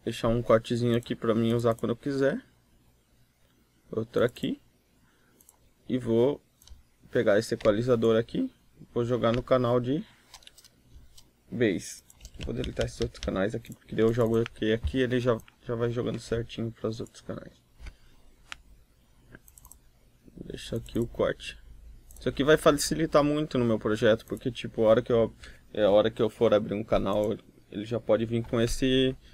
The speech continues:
com esse equalizador aqui. E por padrão, o meu também, eu deixo aqui um utility. Então, vou deixar aqui, ó. Deixar esse canal aqui em áudio. Eu venho aqui, ó. Deixei só o asterisco, no caso, na frente aqui.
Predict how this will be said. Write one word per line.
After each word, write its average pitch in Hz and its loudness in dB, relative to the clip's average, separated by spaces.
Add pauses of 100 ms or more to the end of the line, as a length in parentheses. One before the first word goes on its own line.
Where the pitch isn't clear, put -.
(180)
com 117 0
esse 117 0
equalizador 117 4
aqui. 123 -2
E 120 -4
por 139 2
padrão, 127 4
o 143 0
meu 117 6
também, 113 4
eu 110 2
deixo 107 2
aqui 117 0
um 120 2
utility. - -6 (640)
Então, 101 -4
vou 98 -8
deixar - -4
aqui, - -8
ó. 143 -6 (2250)
Deixar 113 6
esse 127 0
canal 113 2
aqui 110 0
em 107 -2
áudio. 98 -2 (800)
Eu 110 -6
venho 113 2
aqui, 113 -2
ó. 123 2 (840)
Deixei 120 2
só 123 6
o 127 10
asterisco, 127 4
no 117 0
caso, 117 6
na 107 2
frente 123 -2
aqui. 123 -6